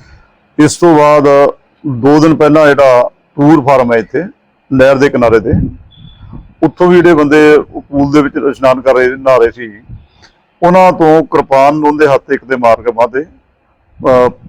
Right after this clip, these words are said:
ਪੈਸੇ ਤੇ ਮੋਬਾਈਲ ਖੋਹ ਕੇ ਲੈ ਗਏ ਸੀ। ਇਸ ਸੰਬੰਧੀ ਸਾਡਾ ਜਿਹੜਾ ਐਸ ਐਚ ਓ ਮਛੂਆੜਾ ਦੇ ਸਮਰਾਲਾ, ਸਾਡੀਆਂ ਟੀਮਾਂ ਤੇ ਸਪੈਸ਼ਲ ਬ੍ਰਾਂਚ ਅਸੀਂ ਲਗਾਏ ਹੋਏ ਸੀ।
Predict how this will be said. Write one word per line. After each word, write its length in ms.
ਪੈਸੇ 320
ਤੇ 120
ਮੋਬਾਈਲ 320
ਖੋਹ 120
ਕੇ 120
ਲੈ 120
ਗਏ 80
ਸੀ। 200
ਇਸ 120
ਸੰਬੰਧੀ 340
ਸਾਡਾ 500
ਜਿਹੜਾ 160
ਐਸ 200
ਐਚ 100
ਓ 80
ਮਛੂਆੜਾ 380
ਦੇ 120
ਸਮਰਾਲਾ, 640
ਸਾਡੀਆਂ 380
ਟੀਮਾਂ 380
ਤੇ 100
ਸਪੈਸ਼ਲ 320
ਬ੍ਰਾਂਚ 340
ਅਸੀਂ 100
ਲਗਾਏ 240
ਹੋਏ 140
ਸੀ। 200